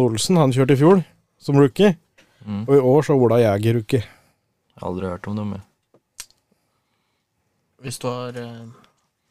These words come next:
Speaker 3: vært på gatebil eller noe, så vet du ikke de er.
Speaker 2: Jeg har vært der når jeg var
Speaker 3: Ja, da kjørte den sikkert ikke.
Speaker 1: Nei.
Speaker 2: Nei, da var jeg ganske ung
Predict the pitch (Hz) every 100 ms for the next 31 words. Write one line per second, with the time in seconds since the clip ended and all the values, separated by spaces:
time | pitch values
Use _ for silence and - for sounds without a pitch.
0 | _ _ _ _ _ 120 127 117 127 123
1 | 107 - 113 120 123 127 127 120 123 104
2 | - 110 - 113 110 113 - - _ _
3 | _ - 107 104 101 98 101 107 107 98
4 | 101 101 101 98 95 _ _ _ _ _
5 | 139 120 123 123 117 107 127 127 107 107
6 | - 113 - _ 123 120 80 98 95 -
7 | 92 92 92 92 90 - 90 95